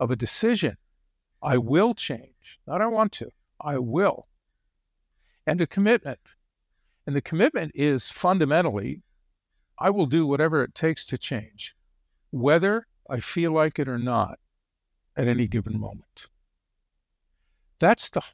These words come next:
hardest, it's, it's funny, but that's one of the hardest things to get people to, to really see. Once they do,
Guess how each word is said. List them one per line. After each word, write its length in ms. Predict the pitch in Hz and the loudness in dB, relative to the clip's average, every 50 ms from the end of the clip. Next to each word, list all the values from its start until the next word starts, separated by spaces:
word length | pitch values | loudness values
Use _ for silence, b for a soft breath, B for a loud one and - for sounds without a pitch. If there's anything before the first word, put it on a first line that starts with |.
| _ _ | _ _
hardest, 800 | _ - 202 214 226 240 247 233 247 208 - - - - - - - | _ -2 0 2 2 2 0 0 -2 -4 -4 -6 -8 -8 -12 -6 -2
it's, 300 | 151 143 - - - - - | -2 -2 -2 -2 -6 -6 -6
it's 380 | 156 151 143 - - - - _ | -8 -8 -6 -8 -10 -10 -12 _
funny, 480 | - - - - 240 233 202 156 139 | -20 -12 -4 2 2 4 4 4 2
but 160 | 131 139 131 - | 2 0 0 2
that's 260 | 165 175 - - - | 2 2 2 0 -2
one 140 | 196 165 147 | -2 0 0
of 60 | 135 | -2
the 60 | 135 | -2
hardest 420 | - - 180 180 190 208 - - | -2 0 0 0 0 0 -2 -4
things 200 | - 170 160 - - | -4 -6 -6 -6 -6
to 100 | - 139 | -6 -4
get 160 | 147 139 - | -4 -4 -4
people 340 | - - 147 139 - 151 127 | -2 -4 -4 -2 -2 -4 -6
to, 400 | - - - 139 127 127 131 131 - | -4 -4 -2 -2 0 -2 -4 -6 -8
to 160 | - - 143 117 | -6 -4 -2 -2
really 280 | 123 131 123 113 110 | 0 0 -2 -2 -4
see. 380 | - - - 139 110 - - - _ _ _ _ _ _ _ _ _ _ _ _ _ - | -4 -4 -6 -6 -6 -8 -10 -18 _ _ _ _ _ _ _ _ _ _ _ _ _ -2
Once 360 | 123 151 190 233 226 - - | 2 4 4 4 2 2 2
they 220 | - 196 175 156 | 4 4 4 4
do, 460 | 135 147 185 190 160 120 101 - - | 4 2 2 2 2 0 -2 -6 -14